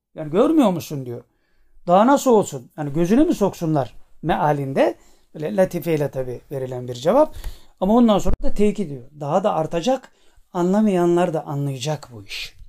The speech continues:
Bu işlerin nasıl yani kumandan Mirza Beyoğlu'nun söylediği "Batının zahire çıktığı dönemdeyiz" sözünün hikmeti tecelli edecek,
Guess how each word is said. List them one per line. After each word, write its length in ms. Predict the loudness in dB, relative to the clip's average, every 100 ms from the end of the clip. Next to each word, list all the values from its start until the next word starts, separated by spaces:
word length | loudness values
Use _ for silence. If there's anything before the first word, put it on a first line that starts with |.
| -20 -20 _ -6
Bu 120 | -4
işlerin 340 | -2 -2 0
nasıl 220 | 0 -2 -4
yani 260 | -6 -8 -14 _ _ _ -20 -20 -10
kumandan 360 | -4 -2 -2
Mirza 300 | -4 -4 -4
Beyoğlu'nun 220 | -4 -6
söylediği 640 | -8 -8 -6 -8 -10 -14 -16 -20 -20 _ -2
"Batının 540 | 2 2 0 -4 -2
zahire 440 | 0 2 2 -2
çıktığı 440 | -6 -12 -14 -10 -6
dönemdeyiz" 760 | -4 -4 -6 -10 -14 -18 -20 _ _ _ _
sözünün 600 | -6 -4 0 2 2 2
hikmeti 520 | -2 -4 -2 -2 -2
tecelli 440 | -2 0 0 2
edecek, 440 | 0 -2 -4 -4